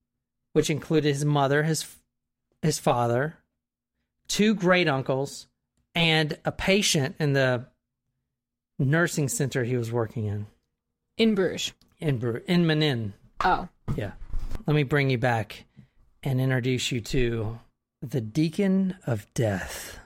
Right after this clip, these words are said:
Speaker 2: Ooh. Wow.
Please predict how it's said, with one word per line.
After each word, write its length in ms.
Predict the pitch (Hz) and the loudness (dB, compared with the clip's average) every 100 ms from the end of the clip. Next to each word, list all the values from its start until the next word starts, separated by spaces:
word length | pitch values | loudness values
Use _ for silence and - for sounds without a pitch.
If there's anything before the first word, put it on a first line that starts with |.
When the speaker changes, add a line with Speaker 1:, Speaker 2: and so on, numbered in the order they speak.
| _ _ 190 | _ _ 0
Speaker 2:
Ooh. 1500 | 160 160 175 226 320 415 480 480 453 320 415 185 165 160 170 - _ _ _ _ _ _ _ _ _ - | 4 6 6 6 8 10 10 10 10 8 6 6 4 4 0 -4 _ _ _ _ _ _ _ _ _ 0
Wow. 600 | - 170 247 196 165 170 | 4 6 6 6 4 2